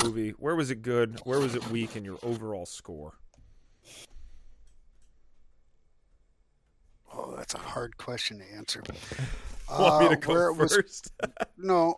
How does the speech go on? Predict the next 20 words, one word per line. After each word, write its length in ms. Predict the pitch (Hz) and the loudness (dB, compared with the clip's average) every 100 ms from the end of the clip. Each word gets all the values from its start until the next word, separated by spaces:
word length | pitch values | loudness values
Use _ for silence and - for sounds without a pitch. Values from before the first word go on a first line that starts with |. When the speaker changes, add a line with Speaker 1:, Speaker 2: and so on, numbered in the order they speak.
| _ _ - | _ _ 2
Speaker 2:
uh, 260 | 147 147 131 139 | 4 4 0 -4
where 220 | 175 190 | -4 -2
it 120 | - | -4
was 220 | 151 147 | -4 -4
good, 440 | - 147 143 139 135 - - - _ - | -4 -2 -2 -2 -6 -10 -16 -18 _ -8
uh, 380 | 120 113 113 - _ _ - - - - - - | -6 -4 -6 -8 _ _ -20 -20 -18 -18 -20 -10
was 300 | 120 120 - | -6 -6 -4
when 340 | 131 147 143 - - | -2 0 -2 -4 -10
they 280 | 117 135 | -2 0
used, 920 | 127 127 131 131 131 127 127 120 - - - _ _ _ _ _ _ _ _ _ _ _ _ _ - - - - | -2 -4 -6 -4 -4 -6 -6 -6 -6 -8 -12 _ _ _ _ _ _ _ _ _ _ _ _ _ -20 -20 -18 -6
certain 420 | - 180 185 190 | 2 2 4 2
of 140 | 165 | 0
the 80 | 139 | 2
C 220 | 131 156 | 2 2
G 260 | 139 131 120 | 0 0 2
I 140 | 104 | 0
shots 400 | 101 107 101 - | 0 -2 -4 -8
were 100 | 117 | -8
very 320 | 107 107 92 92 | -8 -8 -10 -12
good. 300 | - - | -14 -16